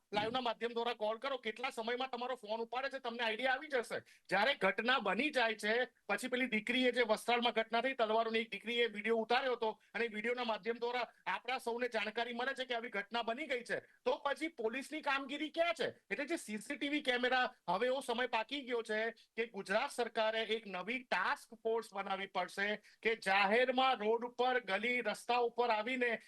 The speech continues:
આ જે અસામાજિક તત્વો ઢોંસ જમાવે છે, એના ઉપર આ particularly ટાસ્ક ફોર્સ urgently સ્થળ ઉપર જઈને એના પર કાર્યવાહી કરે, નહીં કે ઘટના બની ગયા પછી.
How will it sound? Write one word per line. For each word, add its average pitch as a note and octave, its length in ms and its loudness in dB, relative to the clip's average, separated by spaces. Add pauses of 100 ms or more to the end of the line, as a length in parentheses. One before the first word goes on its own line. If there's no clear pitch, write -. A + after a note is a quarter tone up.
(120)
આ F3 100 0
જે A3 120 2
અસામાજિક A#3+ 680 0
તત્વો A3+ 360 4
ઢોંસ G3 400 2
જમાવે A3+ 460 2
છે, F#3+ 240 -2 (240)
એના G#3+ 220 4
ઉપર C4+ 280 2
આ C#4 80 4
particularly C4 640 0
ટાસ્ક B3+ 540 0 (140)
ફોર્સ C4+ 380 2 (320)
urgently C#4 720 2 (200)
સ્થળ C#4+ 380 2
ઉપર C#4 220 0
જઈને B3+ 260 2
એના B3+ 140 4
પર B3 160 2
કાર્યવાહી A3 440 4
કરે, A#3 160 2
નહીં A3+ 320 0
કે D4+ 140 -2
ઘટના A#3+ 480 0
બની A3 360 2
ગયા B3 240 2
પછી. A3+ 520 0